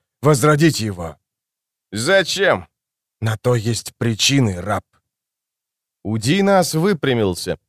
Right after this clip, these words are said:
засунул находку в поясную сумку и вернулся к сетям. «Я не буду орудием твоей мести», пробормотал он. Смех Сушёного преследовал его среди хруста камней. Над равниной висел дым,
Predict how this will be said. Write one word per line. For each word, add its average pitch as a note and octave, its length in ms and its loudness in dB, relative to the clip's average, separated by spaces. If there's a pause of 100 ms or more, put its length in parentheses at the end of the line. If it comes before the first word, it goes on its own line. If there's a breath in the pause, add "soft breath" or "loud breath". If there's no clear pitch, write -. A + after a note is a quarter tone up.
(140)
засунул B2+ 640 2
находку B2+ 580 2
в - 80 -6
поясную A2+ 540 0
сумку B2+ 420 -2
и A#2+ 80 2
вернулся G2+ 500 -2
к - 80 -14
сетям. E2 440 -8 (840)
«Я G3 240 0
не F#3 120 2
буду D3+ 360 4
орудием A2 460 2
твоей A2+ 300 0
мести», A2 480 -2 (260)
пробормотал F#2+ 720 -2
он. D2+ 160 -16 (760)
Смех F#3+ 400 0
Сушёного E3+ 640 2
преследовал A2+ 760 0
его G2 340 0 (160)
среди E3 380 -2
хруста F2+ 680 -6
камней. E2 440 -6 (2250)
Над D#3 200 4
равниной G#3+ 440 4
висел G3 420 2
дым, D#3 420 0